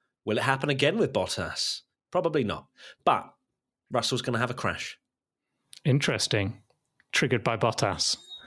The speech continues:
Speaker 2: who's gonna be twentieth according to my predictions.
Speaker 1: Yeah, maybe
Speaker 2: <laughs> He's
Speaker 1: lapping
Speaker 2: lapping
Speaker 1: Bottas,
Speaker 2: him.
Speaker 1: yeah. <laughs>
Speaker 2: Um, my one crazy prediction, as Frank, uh,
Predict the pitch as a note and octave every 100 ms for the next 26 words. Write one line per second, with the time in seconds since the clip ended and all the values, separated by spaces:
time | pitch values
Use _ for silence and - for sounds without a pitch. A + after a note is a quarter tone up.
0 | - _ _ _ _ _ - G#2+ A2 A2
1 | G#2 G2+ - A#2 G2+ G#2 F2+ - G2 F#2
2 | - F#2+ - G#2+ - G#2+ G#2 B2 A2+ C3
3 | A#2+ - A#2 F3 C3 C3+ C3 - A#2 G#2
4 | G#2 G2 A#2+ F3+ F3 E3+ - - - -
5 | C#3+ C#3 C#3 C#3+ C3+ C3+ - - - _
6 | - C#3 F#3+ F#3+ F3+ D3 C#3 D3 C3+ D#3
7 | C3+ B2 F3 C#3 C#3 - F#2+ B2 - -
8 | _ _ - - F#2 - A2 G2+ F#2+ C#3+